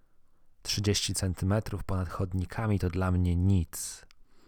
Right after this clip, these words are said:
To tak, jakbym sięgał bruku, a ja jestem przecież gdzieś wysoko, wyżej, ponad ludźmi, ponad światem. Sam sobie jestem Bogiem, sam wyznawcą, sam poddanym i sam władzą.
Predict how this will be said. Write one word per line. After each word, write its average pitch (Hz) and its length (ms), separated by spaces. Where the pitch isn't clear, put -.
To - 100
tak, 113 180
jakbym 107 260
sięgał 98 460
bruku, 92 640
a 101 120
ja 95 120
jestem 101 360
przecież 104 280
gdzieś 92 260
wysoko, 98 640
wyżej, 82 600
ponad 85 360
ludźmi, 92 560
ponad 90 300
światem. 87 760
Sam 110 300
sobie 87 260
jestem 85 400
Bogiem, 104 440
sam 92 260
wyznawcą, 92 960
sam 92 280
poddanym 95 720
i 95 60
sam 90 300
władzą. 85 680